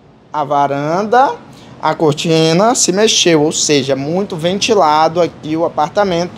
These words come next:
Um por andar. Então, a planta foi bem trabalhada pra pegar essa possibilidade de ventilação. A varanda tem um espaço aqui gourmet,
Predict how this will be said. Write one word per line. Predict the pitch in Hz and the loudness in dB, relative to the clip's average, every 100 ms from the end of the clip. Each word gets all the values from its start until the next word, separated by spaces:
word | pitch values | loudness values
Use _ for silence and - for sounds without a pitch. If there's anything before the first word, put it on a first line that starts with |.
| - - - - | -18 -20 -18 -2
Um | 247 294 | 0 2
por | 226 190 | 2 2
andar. | 156 127 151 180 220 - - - - - | 2 2 4 4 0 -8 -20 -20 -20 -2
Então, | 151 170 220 - - - | 0 0 -4 -12 -12 -2
a | 170 | 0
planta | - 170 180 185 175 | 0 0 0 0 0
foi | 185 | 2
bem | 165 147 196 214 | 2 2 0 2
trabalhada | 214 190 160 151 160 170 180 | 2 2 2 4 2 2 -2
pra | 175 156 | -2 -6
pegar | 156 175 151 143 147 185 - - - - | -4 -4 -2 0 0 -2 -10 -20 -10 -2
essa | 147 165 - - 190 180 208 - - - - | 0 0 -2 0 2 2 0 -8 -20 -16 0
possibilidade | - 156 185 170 180 165 147 156 165 | 2 2 2 2 2 4 2 2 -2
de | 156 | -4
ventilação. | 160 175 175 202 185 226 226 - 180 143 - - - - - - - - - - | -2 -2 -2 -2 0 2 0 0 2 0 -4 -16 -20 -20 -20 -20 -20 -20 -20 -6
A | 127 | -2
varanda | 139 160 160 190 233 247 | 2 2 2 0 0 -2
tem | 180 175 | -2 -4
um | 175 | -4
espaço | 160 - 170 156 160 | -8 0 0 0 -2
aqui | 147 160 | -4 -4
gourmet, | 151 160 147 156 233 | -2 -2 0 2 2